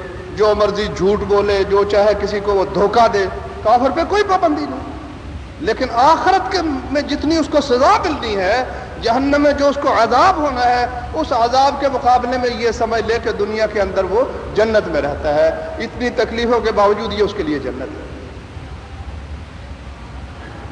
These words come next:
تو ایک جواب اللہ تعالیٰ نے ان کے جو پہلا سوال تھا کہ یا اللہ تو نے ہمیں کچھ مہلت کیوں نہیں دی، کچھ وقت کے لیے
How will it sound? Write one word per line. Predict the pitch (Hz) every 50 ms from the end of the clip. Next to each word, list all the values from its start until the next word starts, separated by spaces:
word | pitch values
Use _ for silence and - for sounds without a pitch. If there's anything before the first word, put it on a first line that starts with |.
| -
تو | - 143 139
ایک | - 190 202 226 240 233 220 196 175
جواب | 180 180 175 175 175 170 170
اللہ | 165 165 165 156 160
تعالیٰ | - 160 147 160 160 151
نے | 143 147 151 147 139 - - - -
ان | 185 175 170 170 -
کے | 170 160 139 123 123 - - 90 - - - - - - - - - - - - - - - - - - - - - - -
جو | 143 139 156 143 143 156
پہلا | 202 214 214 196 175
سوال | 156 - 156 147 147 156 156 147 131 -
تھا | 151 135 139 151 160 - - - - - - - - - -
کہ | -
یا | 165 165 170 180
اللہ | 190 185 185 190 185 185 -
تو | 202 196
نے | 202 196 185
ہمیں | 180 175 170 170 170 -
کچھ | 180 165 - -
مہلت | 165 180 214 220 214 196 170 - -
کیوں | - 156 151
نہیں | 147 147 143
دی، | 135 147 143 135
کچھ | 151 147 - -
وقت | 170 - - - 151
کے | 139 143
لیے | 135 131 127 131 131